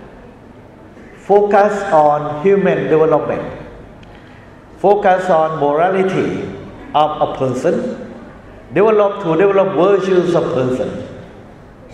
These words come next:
When a person, individual member of society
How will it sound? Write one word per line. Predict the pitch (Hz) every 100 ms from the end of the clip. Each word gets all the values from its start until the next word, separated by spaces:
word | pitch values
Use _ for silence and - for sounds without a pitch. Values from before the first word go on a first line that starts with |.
| - - - - -
When | 180 247
a | 180 -
person, | 214 202 151 151 -
individual | 233 214 208 196 196 190 - - 131
member | 196 233 196
of | 190 160
society | 170 156 165 175 170 156 151